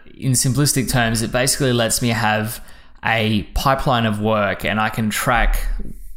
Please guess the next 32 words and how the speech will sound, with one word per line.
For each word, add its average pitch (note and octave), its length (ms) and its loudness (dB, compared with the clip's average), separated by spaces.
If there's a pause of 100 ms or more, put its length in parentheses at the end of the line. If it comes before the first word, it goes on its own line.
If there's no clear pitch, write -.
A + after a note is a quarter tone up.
(100)
each C3 260 0
stage A2+ 500 2
that A2+ 120 2
it's G#2 180 0
at G#2 300 0
and A2+ 220 -2
know G#2+ 340 0 (320)
what A#2 280 0
the B2 60 2
next A2+ 360 2
state - 420 0
should A2 280 -2
be G#2 480 -2 (400)
in A#2+ 120 0
order A2 240 0
to G#2+ 220 -4
proceed. B2+ 500 -2 (640)
So D3 180 0
we've D#3+ 200 2
basically A2+ 400 0
got, G#2+ 400 -2 (520)
I A#2+ 120 0
guess, B2 300 2
like A2+ 240 2
a, G2+ 380 0
like A2+ 180 -2
middlewares A2 760 0 (720)
where A#2 160 -2
you A2 160 0
could, G#2+ 400 -2 (540)
you A#2 120 -4
know, G#2+ 280 -4